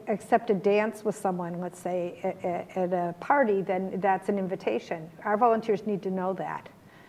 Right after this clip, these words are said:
So understanding the cultural context is probably the most important thing we can do for our volunteers.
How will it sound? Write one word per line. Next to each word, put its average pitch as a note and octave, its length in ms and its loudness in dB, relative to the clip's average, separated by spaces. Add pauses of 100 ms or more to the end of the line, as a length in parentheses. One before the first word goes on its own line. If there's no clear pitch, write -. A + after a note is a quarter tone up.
(180)
So G3 540 4
understanding A3+ 640 2
the F#3 80 -2
cultural G#3 480 -2
context F#3+ 640 -6
is F3+ 260 -8 (100)
probably A3 500 4
the F3+ 80 -2
most F#3 260 -2
important F#3 360 -2
thing F3+ 160 -6
we F3 80 -4
can F3 200 -6
do F3 100 -4
for F#3+ 160 -6
our F#3 80 -4
volunteers. F3 640 -6